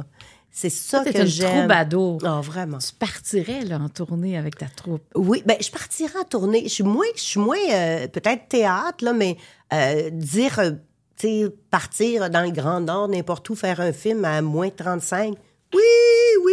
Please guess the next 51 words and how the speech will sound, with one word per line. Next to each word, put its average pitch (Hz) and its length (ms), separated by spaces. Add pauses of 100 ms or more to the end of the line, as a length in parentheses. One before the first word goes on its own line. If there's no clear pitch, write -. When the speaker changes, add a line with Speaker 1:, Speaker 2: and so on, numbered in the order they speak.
(160)
Speaker 1:
oui, 339 180
moi, 311 140
je 285 100
veux, 269 240
moi, 247 160
je 208 140
veux, 233 320
là. 180 140
Speaker 2:
Tu 170 80
partirais, 190 580
là, 156 100
Speaker 1:
Oui. 214 140
Speaker 2:
c'est 180 100
ça, 190 240
là. 156 140
Tu 180 80
Speaker 1:
Ouais. 180 80
Speaker 2:
serais - 200
prête 196 240
à 185 100
dire, « 185 180
J'endosse 180 500
un 160 140
projet 170 580
Speaker 1:
Ouais. 233 300
Speaker 2:
qui 254 100
me 196 140
fait 208 200
voyager, 175 580
mais 196 260
en 170 120
troupe. » - 520
Speaker 1:
Ouais. 226 240 (480)
Speaker 2:
Euh, 180 340
Speaker 1:
Oui, 277 80
je - 80
serais 208 140
pas 233 120
capable 247 300
de 233 60
faire, 196 200
tu - 120
sais, 254 40
un, 214 280
tu 160 100
sais, 392 180
un 233 40
show 277 200
solo, 240 560
là. 294 300
Speaker 2:
Ouais. 196 380